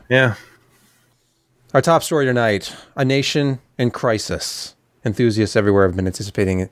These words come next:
Speaker 2: M D's latest platform, the A M five. And there is some bad news attached to some of the leaks that have come out. This one in particular from M S I via videocards dot com.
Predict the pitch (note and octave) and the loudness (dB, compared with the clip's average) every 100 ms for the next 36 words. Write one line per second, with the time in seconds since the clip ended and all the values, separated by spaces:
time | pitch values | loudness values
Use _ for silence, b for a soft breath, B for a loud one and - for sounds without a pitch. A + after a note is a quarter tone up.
0 | _ G#2 G2 G2 F#2 F#2+ G2 G2 G2 - | _ -4 -2 0 -2 -2 -2 0 0 -4
1 | - - - A2 G2 - F#2+ E2+ F2 - | -12 -16 -2 -2 -2 -2 -4 -4 -8 -8
2 | A2+ F#2+ - G2 F2+ E2+ _ b b _ | -4 -4 -2 0 0 -4 _ b b _
3 | A#2 A2 G#2+ G#2 G2 - - - _ _ | -2 2 2 2 -2 -8 -18 -20 _ _
4 | A#2 C#3 D#3+ - D#3 C#3 C3 A2 A#2+ A#2 | -2 0 0 -2 -2 0 0 -2 0 0
5 | G#2+ G#2+ G2+ F#2 F#2+ F2 - G2 F2+ - | 0 0 0 0 -6 -10 -4 -2 -2 -4
6 | - - - - F#2 F2 E2+ E2+ - G2 | -16 -20 -16 -6 -2 -2 -2 -6 -6 -4
7 | F2+ F#2 F2+ - F2+ - F2+ F2+ F2 - | 0 0 0 -2 -4 -2 0 2 0 -2
8 | - A2+ G2 - A#2 G2+ C3+ B2+ A2 G#2 | -4 -4 -6 -6 -8 -4 -4 -2 -2 -2
9 | G#2+ A2+ G#2 A2+ A2 G2+ G2 B2+ D#3+ D#3+ | -2 -2 0 2 2 0 0 0 2 0
10 | B2+ C#3+ C#3 C3 B2+ - G2+ - - F2 | 0 0 0 0 -2 0 0 0 0 0
11 | D#2+ D#2+ | 0 -6